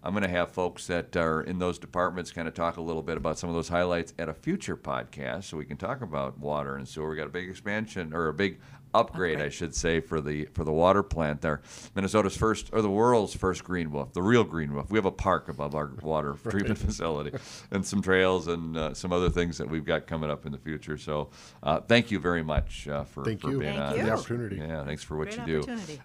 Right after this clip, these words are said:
Speaker 1: Uh, we, this is the first podcast. Uh, you can learn more about future podcasts, who the guests are gonna be, what we're gonna be talking about. If you got a topic, you know, uh, you know, um, just go ahead and, uh, uh, send an email,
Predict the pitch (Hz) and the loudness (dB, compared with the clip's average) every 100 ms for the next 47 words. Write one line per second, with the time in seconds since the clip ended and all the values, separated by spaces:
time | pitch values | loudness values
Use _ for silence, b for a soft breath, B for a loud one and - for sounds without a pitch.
0 | - 85 87 85 87 113 131 120 120 117 | 0 4 6 4 4 4 4 2 -2 -4
1 | 98 104 131 156 156 143 143 143 139 196 | -4 0 2 2 6 8 8 6 6 6
2 | 196 110 101 107 104 98 107 135 127 117 | 4 4 4 4 0 2 4 4 4 8
3 | 139 143 110 101 - b b - - 127 | 10 12 12 10 6 b b -20 2 4
4 | 131 139 143 131 131 113 123 135 143 107 | 4 2 2 6 6 4 2 2 0 -4
5 | 95 90 113 - 117 120 113 123 120 95 | -4 -2 -2 -4 -6 -4 -2 0 0 0
6 | 95 98 95 90 107 110 117 113 113 120 | -2 -4 -4 -2 -2 0 -2 2 4 2
7 | 123 B B 101 147 262 - 277 294 135 | 0 B B -4 0 0 0 -2 -2 -4
8 | - 127 143 160 143 139 147 143 143 151 | -2 2 2 4 4 4 2 0 0 0
9 | 143 127 123 120 120 120 127 - 135 127 | -2 -2 0 0 -2 -6 -6 -2 2 4
10 | 131 123 110 101 95 B B B - - | 2 2 2 2 0 B B B -16 -6
11 | 85 85 92 - 117 135 113 120 131 127 | -2 -2 -2 2 4 4 4 4 8 8
12 | 127 127 | 8 8